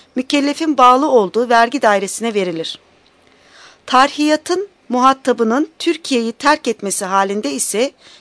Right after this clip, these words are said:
ülkeyi terk etmesinden önceki on beş gün içinde verilir. B. Muhtasar beyanname. Vergi kesintisi yapmak zorunda olanlar bu vergileri ödeme veya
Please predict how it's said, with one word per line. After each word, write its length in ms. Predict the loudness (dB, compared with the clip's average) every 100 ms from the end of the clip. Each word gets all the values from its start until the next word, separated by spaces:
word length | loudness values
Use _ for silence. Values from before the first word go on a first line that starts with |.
| _
ülkeyi 420 | -4 -2 0 -2 0
terk 280 | 0 0
etmesinden 760 | -4 -6 -8 -6 -4 -2 -2 -6 -8
önceki 600 | -4 -4 -6 -6 -8 -8 _ _ -2
on 220 | 2 4
beş 160 | 2 0
gün 120 | -4
içinde 380 | -6 -6 -4 -4
verilir. 480 | -6 -6 -8 -10 -14 _ _ _ -20 _ _ _ _
B. 280 | 4 4 2 _ _ _
Muhtasar 640 | -4 -2 -2 0 2 2
beyanname. 640 | 0 0 0 -2 -4 -6 -10 _ _ _ _ _ _ _ _ _ _ _ -20 _ -2
Vergi 300 | 2 2 -2
kesintisi 520 | -6 -4 -6 -6 -2
yapmak 420 | 0 0 0 -4
zorunda 320 | -2 -4 -2 -2
olanlar 640 | -2 -2 -2 -2 -4 -6 _ _ _
bu 120 | 0
vergileri 600 | 4 4 2 -4 -4 0
ödeme 400 | 0 0 0 0
veya 400 | 0 2 2 0